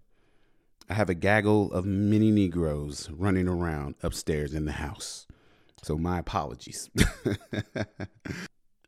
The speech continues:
My nephew is over at the house, and my kids and him are having the time of their lives. And I have to keep yelling, "Shut up!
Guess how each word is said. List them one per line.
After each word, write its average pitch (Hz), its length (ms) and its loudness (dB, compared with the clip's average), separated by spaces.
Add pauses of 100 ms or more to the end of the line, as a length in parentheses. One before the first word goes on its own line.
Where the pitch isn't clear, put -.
(160)
My 85 80 0
nephew 95 480 2
is 92 140 -2
over 95 260 2
at 92 120 0
the 85 100 -2
house, 113 560 -6 (100)
and 92 100 -4
my 87 140 -2
kids 90 680 -4 (140)
and 92 160 -6
him 82 340 -4 (100)
are 92 80 -8
having 80 440 -4
the 82 140 -6
time 107 280 -2
of 101 60 0
their 104 160 4
lives. 85 460 -6 (720)
And 95 120 0
I 92 60 4
have 92 380 -4
to - 100 -12
keep 117 260 -4
yelling, 78 360 0 (480)
"Shut 294 340 2
up! 330 460 6